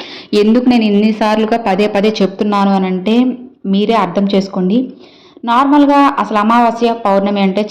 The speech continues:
చాలామంది కూడా దిష్టి తీస్తూ ఉంటారనమాట. చిన్నపిల్లల దగ్గర నుంచి పెద్దవాళ్ళ వరకు తీస్తూ ఉంటారు. కానీ ఇప్పుడు నేను చెప్పే ఈ చిన్న రెమెడీ అనేది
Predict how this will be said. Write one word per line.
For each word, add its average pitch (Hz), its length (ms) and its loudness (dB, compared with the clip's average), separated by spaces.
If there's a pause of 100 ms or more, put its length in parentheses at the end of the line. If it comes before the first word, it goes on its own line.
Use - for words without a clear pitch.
చాలామంది 202 420 -2
కూడా 202 140 0
దిష్టి 190 300 -6
తీస్తూ 196 300 -6
ఉంటారనమాట. 180 460 -2
చిన్నపిల్లల 190 680 -2
దగ్గర 180 180 -2
నుంచి 208 180 -6
పెద్దవాళ్ళ 180 440 -2
వరకు 180 220 -4
తీస్తూ 185 320 -6
ఉంటారు. 175 360 -4 (680)
కానీ 254 200 0
ఇప్పుడు 240 260 2
నేను 220 220 2
చెప్పే 214 200 0
ఈ 240 80 0
చిన్న 214 220 -2
రెమెడీ 202 320 0
అనేది 196 400 2